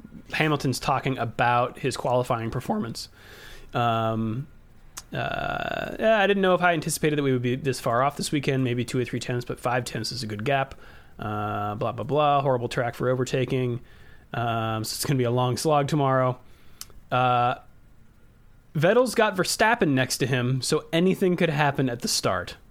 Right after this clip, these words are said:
Uh, "I just have to try to see if I can get a good start and try to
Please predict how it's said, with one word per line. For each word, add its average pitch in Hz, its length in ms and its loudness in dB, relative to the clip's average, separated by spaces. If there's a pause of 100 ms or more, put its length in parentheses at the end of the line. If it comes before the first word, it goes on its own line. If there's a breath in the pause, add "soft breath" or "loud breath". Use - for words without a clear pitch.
(720 soft breath)
Uh, 110 220 -4
"I 120 100 -2
just 131 180 -2
have 147 160 2
to 147 60 0
try 135 200 2
to 131 80 2
see 139 180 0
if 127 80 0
I 131 60 2
can 127 120 0
get 123 120 0
a 123 40 0
good 120 140 -2
start 123 360 0
and 123 120 -4
try 120 180 -2
to 117 180 -2